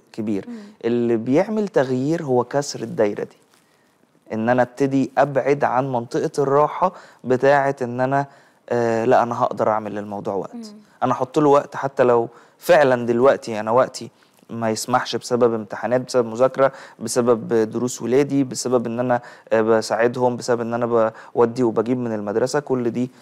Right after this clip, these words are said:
Speaker 1: احنا حاجات بنشوفها في كل البيوت. لكن اقدر ان انا ادي لنفسي ميعاد زي ما كنا بنقول قبل الفاصل، ان انا ابقى بعمل فيه الحاجه دي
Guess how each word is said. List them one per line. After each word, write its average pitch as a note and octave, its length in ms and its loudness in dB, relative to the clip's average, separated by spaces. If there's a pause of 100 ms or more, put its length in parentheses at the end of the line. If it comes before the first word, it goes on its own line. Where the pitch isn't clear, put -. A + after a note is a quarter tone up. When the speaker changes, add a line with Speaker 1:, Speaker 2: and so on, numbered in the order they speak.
(220)
Speaker 1:
احنا A#2 160 -10
حاجات A#2+ 220 0
بنشوفها A#2 440 -6
في - 80 -18
كل A#2+ 220 -2
البيوت. A2+ 540 -4 (1120)
لكن B2+ 360 0
اقدر D#3 460 2 (340)
ان B2 160 0
انا C#3+ 260 2
ادي C3+ 280 -2
لنفسي C3+ 520 -2
ميعاد A#2+ 360 0
زي A#2 160 0
ما A2+ 100 -6
كنا B2 240 -4
بنقول A2+ 360 -6
قبل G#2+ 180 -4
الفاصل، D3+ 500 -2 (340)
ان A#2 140 -2
انا C3 120 2
ابقى A#2 180 0
بعمل C#3 320 0
فيه C#3+ 120 -6
الحاجه B2+ 260 -2
دي C#3 220 0